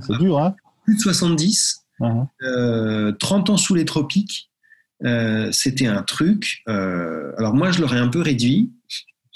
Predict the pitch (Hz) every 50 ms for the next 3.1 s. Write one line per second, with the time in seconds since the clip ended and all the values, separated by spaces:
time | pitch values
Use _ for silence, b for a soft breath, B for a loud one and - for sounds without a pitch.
0 | B B - _ - 123 117 113 113 139 - - _ 117 107 98 95 101 104 98
1 | - - 113 107 - - - - - - 135 131 127 113 107 135 156 196 B B
2 | B B B 135 B B B B - 123 123 123 123 120 120 117 117 117 113 110
3 | 107 107